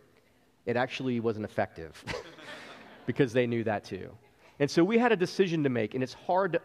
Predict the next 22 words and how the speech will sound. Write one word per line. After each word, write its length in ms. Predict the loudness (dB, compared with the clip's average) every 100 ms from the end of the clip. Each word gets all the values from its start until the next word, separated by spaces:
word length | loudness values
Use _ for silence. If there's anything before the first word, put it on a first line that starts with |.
| -2
underestimate 800 | -2 -2 -2 -4 -4 -4 -4
how 360 | -4 -6 -2 -2
important 440 | -4 -2 -2 -2
this 140 | -6 -8
decision 400 | -10 -8 -8 -4
was 540 | -4 -4 -6 -10 -14 -20 _ _ -20 -12 -6
and 200 | -4 2
what, 220 | 2 2
how 160 | 0
controversial 800 | -2 -2 -2 -2 -2 -2 -2 -2
it 60 | 0
was 220 | -2 -2
when 80 | -4
we 60 | -10
first 380 | -6 -6 -4
made 140 | -4 -6
this 120 | -8
decision, 380 | -10 -10 -8 -8
but 80 | -6
we 180 | -4
decided 540 | -4 -2 0 0 0
to 80 | -6